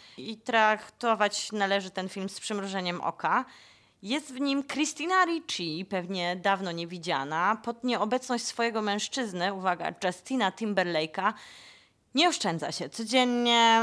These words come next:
alkohol, narkotyki, seks. Jest też Samuel Jackson, starszy facet po przejściach, którego nieszczęśliwe małżeństwo się skończyło.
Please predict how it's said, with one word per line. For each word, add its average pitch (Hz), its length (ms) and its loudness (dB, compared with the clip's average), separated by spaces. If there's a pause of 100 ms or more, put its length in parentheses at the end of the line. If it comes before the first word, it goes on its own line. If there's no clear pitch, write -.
alkohol, 208 640 2
narkotyki, 190 760 -4
seks. - 720 -6
Jest 226 420 -4
też 240 220 0
Samuel 240 640 2
Jackson, 170 600 -4
starszy 185 460 -2
facet 180 320 -6
po 160 120 -8
przejściach, 214 440 -2
którego 202 360 -4
nieszczęśliwe 185 600 -4
małżeństwo 156 640 -4 (340)
się 202 160 -4
skończyło. 185 600 -2